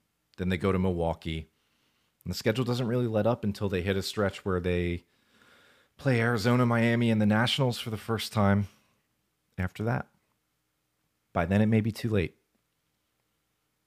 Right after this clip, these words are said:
They may find <laughs> themselves fourteen or fifteen games back by then. Who knows? So the only way to avoid that is to win. They gotta do it.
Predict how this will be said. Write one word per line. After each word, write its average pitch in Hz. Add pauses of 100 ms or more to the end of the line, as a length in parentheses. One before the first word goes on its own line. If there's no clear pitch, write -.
(260)
They 85
may 92
find 92
<laughs> 107
themselves - (340)
fourteen -
or 196
fifteen 101
games 80
back 82
by 73
then. 73
Who -
knows? 85 (1700)
So 85
the 87
only 113
way 110
to 104
avoid 90
that 85
is 80
to 82
win. 67 (1700)
They 85
gotta 87
do 95
it. -